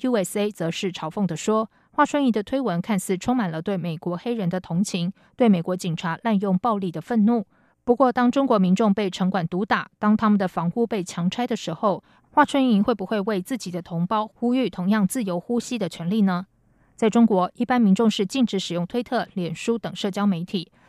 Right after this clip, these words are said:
但是中国外交官则是例外，他们利用推特进行外交宣传战，因此遭到中国网民批评：只准州官放火，不准百姓点灯。央广新闻整理报道。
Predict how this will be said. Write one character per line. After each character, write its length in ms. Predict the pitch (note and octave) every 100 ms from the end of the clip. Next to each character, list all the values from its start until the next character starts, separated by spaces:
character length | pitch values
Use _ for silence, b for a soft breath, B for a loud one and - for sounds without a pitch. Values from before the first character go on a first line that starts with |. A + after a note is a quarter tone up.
| -
但 120 | A#3
是 140 | A3+
中 160 | G3+ A#3
国 140 | G#3
外 120 | G3+ G3
交 160 | G#3+
官 200 | G#3 B3
则 120 | -
是 140 | D#3+ F#3
例 180 | G#3 G3
外， 240 | G#3+ G3 _ _ _
他 80 | C4+
们 80 | C#4
利 60 |
用 160 | C4 A#3+
推 160 | - C4
特 180 | B3
进 160 | F#3 G#3+
行 200 | - F3
外 120 | F#3+
交 160 | F3 F3+
宣 220 | - A#3+
传 200 | - E3
战， 200 | A3+ A3 _ _
因 160 | - A#3
此 140 | F#3+
遭 160 | F3 G3
到 160 | G3 F3+
中 160 | A#3+
国 100 | A3+
网 180 | F#3+ D#3
民 140 | E3+
批 180 | F3+ C4
评： 320 | - F#3 F3+ F#3+
只 160 | - G3+
准 180 | E3
州 160 | - G#3
官 160 | A3+ A3
放 220 | D4 B3+
火， 320 | - D3+ - -
不 120 | C4+
准 320 | - D#3+ F3
百 120 | - -
姓 220 | - F#3+
点 200 | E3+ D3+ -
灯。 240 | F3+ F3+ - _ _ _ -
央 120 | G3+
广 140 | G3 D#3+
新 180 | B3
闻 220 | B3 F3 E3
整 160 | E3
理 40 | D#3
报 120 | D3+
道。 120 | -